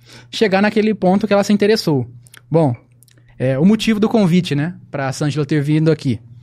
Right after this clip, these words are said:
Primeiro, né? Que ela é minha amiga, né? Então é claro que a gente chama os amigos. Não vão, não vão ser hipócrita aqui, né? <laughs> Claro que a gente dá preferência pros amigos. <laughs>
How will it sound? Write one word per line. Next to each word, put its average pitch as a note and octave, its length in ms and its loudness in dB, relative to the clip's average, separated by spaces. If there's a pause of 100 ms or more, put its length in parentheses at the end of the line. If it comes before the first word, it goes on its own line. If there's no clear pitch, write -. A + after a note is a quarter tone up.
(800)
Primeiro, G#3 260 2
né? D3 80 -2
Que D3 100 -4
ela D3+ 40 0
é - 20 -2
minha D#3+ 140 -2
amiga, G#3 280 0
né? G#3 240 0
Então - 140 -8
é - 40 -4
claro D#3+ 180 0
que E3+ 40 -2
a E3+ 40 0
gente E3 80 -4
chama E3 120 0
os D#3+ 100 0
amigos. E3+ 300 0
Não F#3+ 80 0
vão, G3+ 120 0
não G#3 60 2
vão A3 120 2
ser D4+ 140 2
hipócrita A3 480 0
aqui, G3 200 -2
né? D3 180 0
<laughs> E3+ 60 0 (1300)
Claro - 0 -
que F3 80 -2
a E3+ 80 2
gente G3 80 2
dá A3 80 4
preferência A3 480 2
pros G#3 120 2
amigos. F#3+ 500 2
<laughs> D#3+ 60 -2